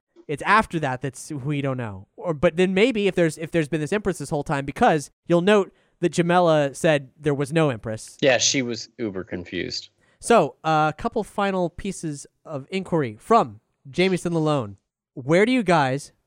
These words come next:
Speaker 1: want to see the campaign head next? Any unanswered questions you feel haven't been addressed?
Speaker 2: I mean, it's the whole fucking thing, dude. <laughs> I mean,
Speaker 1: <laughs>
Speaker 2: I wanna know what the relationship with Bogo is. Um, B-, Barty wants to get his,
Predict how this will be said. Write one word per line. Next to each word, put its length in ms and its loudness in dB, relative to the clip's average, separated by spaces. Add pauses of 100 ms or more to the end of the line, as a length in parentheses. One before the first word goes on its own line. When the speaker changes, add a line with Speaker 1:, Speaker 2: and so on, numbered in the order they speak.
(140)
Speaker 1:
want 260 -2
to 100 -6
see 300 -2
the 100 -8
campaign 500 -4
head 200 -6
next? 420 -16 (340)
Any 180 0
unanswered 400 -2
questions 400 -2
you 80 -4
feel 220 0
haven't 260 -2
been 100 -2
addressed? 600 -4
Speaker 2:
I 100 -4
mean, 400 0
it's 140 -4
the 80 4
whole 260 4
fucking 420 0
thing, 280 0
dude. 260 -2
<laughs> 80 -2
I 100 -2 (920)
mean, 80 -10 (320)
Speaker 1:
<laughs> 80 -20
Speaker 2:
I 100 2
wanna 240 2
know 180 2
what 180 -4
the 60 -10
relationship 600 -8
with 120 -8
Bogo 480 2
is. 220 -4
Um, 220 -4
B-, 180 -8
Barty 380 0
wants 220 -4
to 80 -4
get 220 0
his, 580 -4